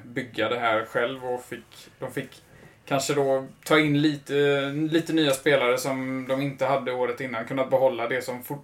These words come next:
funkade tjugoarton. Och, eh, men det är klart, ingen kunde ju tro det här på förhand. Så är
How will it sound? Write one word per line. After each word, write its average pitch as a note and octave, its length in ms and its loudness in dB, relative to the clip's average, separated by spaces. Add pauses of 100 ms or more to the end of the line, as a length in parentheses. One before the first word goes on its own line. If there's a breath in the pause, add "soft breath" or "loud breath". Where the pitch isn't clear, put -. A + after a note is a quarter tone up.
funkade A2 500 -4
tjugoarton. A#2+ 680 -4 (600 loud breath)
Och, A#2+ 400 2
eh, A2+ 340 2
men A#2+ 180 -4
det A#2+ 60 -4
är A2+ 40 -8
klart, A#2+ 180 -2
ingen A#2+ 260 -6
kunde B2 200 -6
ju B2+ 60 -10
tro B2 140 -8
det A#2+ 60 -2
här A2+ 80 2
på - 60 -8
förhand. G#2+ 360 -4 (300)
Så - 140 -8
är A2+ 80 -4